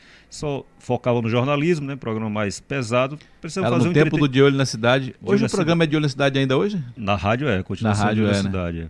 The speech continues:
Speaker 1: E aí, na época, o único entretenimento que tinha lá era Tia Ilma, que às, em vez em quando
Speaker 2: Nos
Speaker 1: sa-,
Speaker 2: sábados.
Speaker 1: saía do ar.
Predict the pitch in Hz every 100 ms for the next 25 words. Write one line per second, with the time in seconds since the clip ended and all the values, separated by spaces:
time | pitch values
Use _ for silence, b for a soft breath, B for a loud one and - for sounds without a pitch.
0 | - B B B - 117 131 127 131 147
1 | 160 156 139 120 104 123 127 - - -
2 | 165 196 190 165 160 143 143 131 131 -
3 | 135 127 120 - 151 131 135 175 135 -
4 | 117 107 92 101 - 110 104 113 110 -
5 | 110 104 98 120 117 90 87 113 120 120
6 | 135 127 147 139